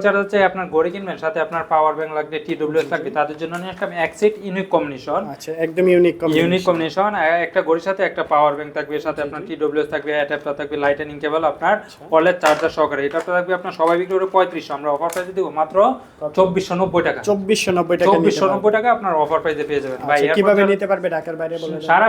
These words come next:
Speaker 1: বাংলাদেশে আমরা হোম ডেলিভারি দিয়ে থাকি। ঢাকার বাইরে একশো পঞ্চাশ টাকা অ্যাডভান্স করলে হবে, ঢাকার ভিতরে মাত্র আশি টাকা অ্যাডভান্স করলে হবে।
Speaker 2: আচ্ছা।
Speaker 1: অবশ্যই অর্ডার করার সময়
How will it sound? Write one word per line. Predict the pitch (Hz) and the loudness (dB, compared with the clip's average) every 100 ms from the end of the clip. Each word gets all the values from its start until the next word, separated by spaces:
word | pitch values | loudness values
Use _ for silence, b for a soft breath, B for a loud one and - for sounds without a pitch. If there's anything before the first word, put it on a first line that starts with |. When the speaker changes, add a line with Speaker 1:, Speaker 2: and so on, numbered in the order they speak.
| 214 | 2
Speaker 1:
বাংলাদেশে | 214 220 208 185 | 0 -2 -2 -4
আমরা | 180 | -4
হোম | 151 160 | -6 -4
ডেলিভারি | 165 170 165 160 | -2 -2 -4 -6
দিয়ে | 160 | -6
থাকি। | 147 147 | -4 -2
ঢাকার | 147 170 | 0 0
বাইরে | 185 190 | 0 -2
একশো | 190 190 | -4 -4
পঞ্চাশ | 190 185 180 | -4 -6 -4
টাকা | 185 | -2
অ্যাডভান্স | 180 175 175 | 0 -2 -2
করলে | 196 190 | 0 0
হবে, | 196 160 | 2 0
ঢাকার | 160 170 | 0 -2
ভিতরে | 180 190 170 | -4 -2 0
মাত্র | 165 160 | 0 0
আশি | 143 160 | 0 -4
টাকা | 160 170 | -2 -2
অ্যাডভান্স | 156 160 156 | -2 -6 -6
করলে | 175 180 | -2 0
হবে। | 175 226 262 B B | 2 2 0 B B
Speaker 2:
আচ্ছা। | 127 - 160 | -8 2 4
Speaker 1:
অবশ্যই | 220 233 226 | 4 4 4
অর্ডার | 185 185 180 202 | 4 2 0 0
করার | 196 190 - | 0 -2 -8
সময় | 196 165 | -6 -6